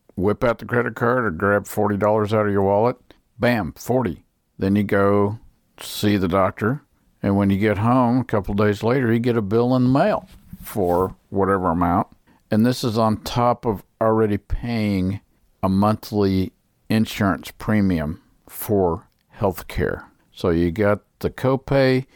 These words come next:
you got the monthly premium, and you got a doctor bill that comes in the mail later. It's totally effed up.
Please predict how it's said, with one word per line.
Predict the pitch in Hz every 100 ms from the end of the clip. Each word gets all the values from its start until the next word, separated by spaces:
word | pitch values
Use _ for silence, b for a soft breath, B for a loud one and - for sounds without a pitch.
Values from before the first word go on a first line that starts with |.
| b b b
you | 95 90
got | 92 -
the | 87
monthly | 101 120 123 107
premium, | - 117 120 117 113 110 B B -
and | 98
you | 98
got | 90 98 95
a |
doctor | 82 101 98 101
bill | 82 95 90
that | -
comes | 95 87 95
in |
the | 90
mail | 85 85 80
later. | 82 67 69 _ _ -
It's | - -
totally | - 101 87 85
effed | 78 76 -
up. | 73 -